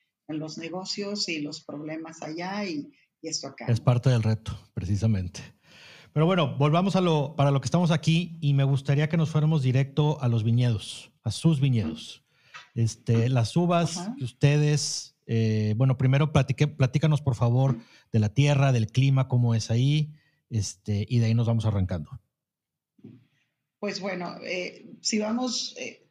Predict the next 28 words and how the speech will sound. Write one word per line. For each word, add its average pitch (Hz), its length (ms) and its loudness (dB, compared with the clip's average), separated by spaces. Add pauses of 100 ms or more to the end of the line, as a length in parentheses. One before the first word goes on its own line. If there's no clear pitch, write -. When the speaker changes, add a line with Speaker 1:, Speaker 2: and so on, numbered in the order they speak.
Speaker 1:
son 214 360 -4
lo-, 208 220 -2
los 208 400 -6
viñedos 226 460 -2
están 220 760 -4
ubicados 190 880 -6
en 165 360 -6
diferentes 170 1080 -10 (360)
valles, 185 920 -8
que 180 100 -8
es 180 140 -4
muy 214 180 0
importante 175 600 -6
hablar 170 480 -10 (340)
que 180 100 -10
no 180 100 -10
solamente 202 520 -8
es - 80 -10
el 180 120 -8
Valle 175 200 -6
Guadalupe, 160 1000 -10
la 165 180 -10
vinícola 214 400 -2
está 180 200 -10
en 170 60 -10
el 165 120 -10
Valle 165 220 -10
Guadalupe, 147 680 -12